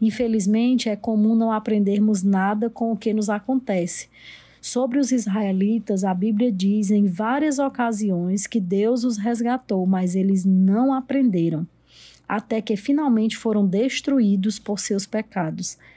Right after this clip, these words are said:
Salmo cento e seis, quarenta e três. Você provavelmente já conheceu pessoas assim. Embora seja sábio,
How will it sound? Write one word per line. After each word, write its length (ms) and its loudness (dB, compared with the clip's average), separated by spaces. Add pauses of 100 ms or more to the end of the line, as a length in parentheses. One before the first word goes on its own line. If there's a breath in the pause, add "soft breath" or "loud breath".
(140 soft breath)
Salmo 420 0
cento 360 -2
e 40 2
seis, 360 -2
quarenta 400 0
e 40 0
três. 440 -6 (380 loud breath)
Você 360 0
provavelmente 920 -2
já 140 -2
conheceu 520 0
pessoas 440 0
assim. 440 0 (380 loud breath)
Embora 380 2
seja 400 -2
sábio, 720 -2